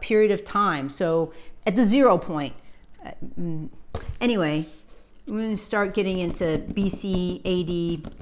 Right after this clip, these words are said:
So I don't know, I can't remember what the date was, but it was, cuneiform was around long before that, and, and long before we zeroed out our calendar, or put it that way. And then,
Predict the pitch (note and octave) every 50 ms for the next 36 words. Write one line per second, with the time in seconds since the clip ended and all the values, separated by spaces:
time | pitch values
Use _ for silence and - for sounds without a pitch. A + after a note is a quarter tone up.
0 | - - - - - - - - - - E3+ D#3+ D#3 D#3 D#3 - F3 F3+ F#3 F#3
1 | F#3 F#3+ F#3 F3 F3 F3+ F3+ F3 E3+ - F3+ - F#3+ F3 D3+ F#3 F3 E3 D#3+ E3
2 | D#3+ D#3+ F3+ E3+ E3+ - E3 D#3+ D3+ F3+ F3 F#3+ G#3 - G3 G#3 G3+ G3 G3+ G3+
3 | G3+ G3 G3+ - E3 D#3+ D#3+ D#3+ E3 E3 D#3+ - - - A#3 A#3 A#3 - G#3 G3
4 | F3+ F3 D3+ E3+ E3 E3 D#3+ D#3+ D3+ C#3+ D#3+ D#3 D3+ D#3 D#3 D3+ D3+ - D#3 D3
5 | D3 C#3+ C#3 C3+ C3 - - - E3+ E3 E3 - - - F3+ F3+ F3 E3+ D#3+ -
6 | - - - F3+ F3+ - - - F#3+ G#3 A#3 B3+ C4+ B3 C4 A3 - - A3 G3+
7 | G3 F#3+ F#3 F#3 F#3 F#3 F#3 - - - - - - - - F#3+ G3 F3+ D#3 G3+
8 | G3+ F#3+ F3+ F3 E3+ E3+ D#3+ D#3 D#3 D3 D3+ D#3 - - C#3+ C#3+ C#3+ B2 B2 C3
9 | B2 B2+ C#3 B2+ - D#3+ C#3+ C#3 - C3+ C3+ C3 - C3+ C3 B2+ - - - F#3
10 | F3+ E3+ D#3+ F#3+ A3 A#3 A3 F3+ D#3+ D#3+ D#3+ F3+ F3+